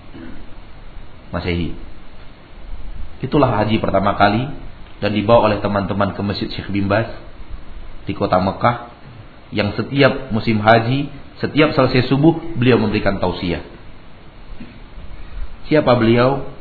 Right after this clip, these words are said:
Mufti Arab Saudi. Yang raja-raja banyak tunduk kepada pendapat beliau. Yang namanya masyhur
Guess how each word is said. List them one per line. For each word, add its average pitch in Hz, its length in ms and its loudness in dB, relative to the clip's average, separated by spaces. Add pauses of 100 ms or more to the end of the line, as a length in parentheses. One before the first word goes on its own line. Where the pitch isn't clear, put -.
(140)
Mufti 131 480 2
Arab 101 240 4
Saudi. 90 380 0 (1040)
Yang 104 240 0
raja-raja 113 960 6
banyak 110 240 4
tunduk 117 380 2
kepada 101 260 4
pendapat 98 400 4
beliau. 95 400 2
Yang 123 160 2
namanya 135 400 0
masyhur 147 640 4